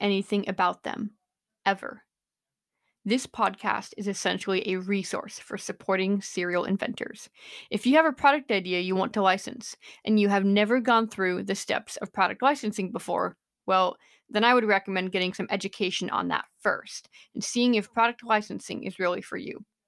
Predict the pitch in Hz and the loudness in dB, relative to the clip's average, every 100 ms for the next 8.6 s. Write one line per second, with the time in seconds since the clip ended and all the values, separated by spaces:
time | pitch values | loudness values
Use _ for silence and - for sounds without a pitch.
0 | _ _ - - 202 190 180 339 240 226 | _ _ -20 -6 -2 -2 2 4 6 4
1 | 240 - _ _ _ - 208 196 196 185 | -6 -14 _ _ _ -4 0 0 2 0
2 | 185 - 226 262 - - _ _ _ _ | 0 0 2 2 -2 -10 _ _ _ _
3 | - - 202 190 196 196 190 190 185 180 | -4 0 0 0 -2 0 -2 0 -2 -2
4 | 180 202 196 226 - - - 202 202 - | -2 -2 0 -2 -2 -6 -4 -4 -2 -4
5 | - - 196 - - _ _ _ _ _ | -8 -10 -12 -10 -18 _ _ _ _ _
6 | _ _ _ - 269 277 302 247 220 202 | _ _ _ -4 0 2 4 4 4 2
7 | 196 180 185 - 220 196 - 208 190 190 | -2 -8 -8 -6 0 0 2 2 2 0
8 | - 208 175 - 208 | -6 -4 -4 -4 -10